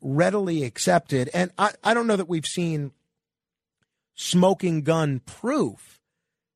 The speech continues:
that it is true, but it,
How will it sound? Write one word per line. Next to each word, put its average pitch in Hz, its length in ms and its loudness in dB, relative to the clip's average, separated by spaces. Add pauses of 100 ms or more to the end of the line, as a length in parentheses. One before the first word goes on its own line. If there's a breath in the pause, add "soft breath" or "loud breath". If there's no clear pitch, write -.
(140)
that 147 200 2
it 131 120 -2
is - 420 -6 (400)
true, 156 680 0
but 165 500 0 (800)
it, 214 280 -8